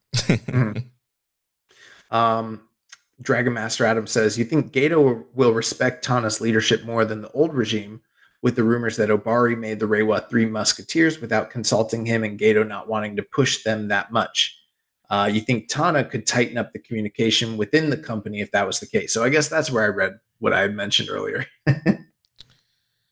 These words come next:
Speaker 1: Yeah, I mean, again, we don't really know, um, about a lot of the backstage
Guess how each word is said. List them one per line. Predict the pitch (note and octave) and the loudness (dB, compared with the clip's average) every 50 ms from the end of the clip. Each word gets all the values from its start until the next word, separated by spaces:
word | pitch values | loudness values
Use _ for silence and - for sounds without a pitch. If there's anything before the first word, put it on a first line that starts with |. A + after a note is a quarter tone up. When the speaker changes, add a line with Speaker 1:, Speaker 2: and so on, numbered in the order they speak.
| _ _ _ _ _ _ _ _ - | _ _ _ _ _ _ _ _ -2
Speaker 1:
Yeah, | D3 D3 G#2 F#2 F#2 | 0 0 2 2 2
I | A2+ | 2
mean, | A#2+ A#2 A2 A2 G#2+ F#2+ | 2 2 2 0 0 -2
again, | D#2+ F#2+ F#2 A2 G#2 G2+ G2 F#2+ | -4 -2 0 0 2 2 0 0
we | G#2 A2+ | 0 0
don't | B2 A2+ D#2 F#2 | 0 0 0 0
really | G#2+ G#2+ G2 F#2 | 2 2 2 2
know, | F2+ F#2 F#2 F2+ F2 E2+ F2 F2 F2+ F#2 F#2+ F2+ - - _ - | 2 2 2 2 2 2 4 4 4 2 0 -2 -6 -12 _ -2
um, | F2+ F#2 F2+ E2+ E2 D#2 D2 D2+ D2 - - - | 0 0 2 2 2 0 0 -2 -4 -4 -2 -2
about | F2 F2 - - F#2+ F#2 F#2 F2 E2+ E2+ E2 - - - - - - _ _ _ _ _ _ _ _ _ _ - | -2 -2 -2 -2 0 0 2 0 0 -2 -4 -4 -6 -6 -6 -8 -12 _ _ _ _ _ _ _ _ _ _ -6
a | A2 | -2
lot | G2+ F#2 F#2 F#2 F#2 | 0 0 0 0 0
of | F#2 E2 | -2 -4
the | F2+ F#2 | -6 -4
backstage | F2+ F#2 F2 E2+ - - - - - F#2 E2+ E2 E2+ E2+ D#2+ - - | -2 -2 -2 -2 -4 -4 -4 0 0 0 2 2 0 -2 -2 -6 -10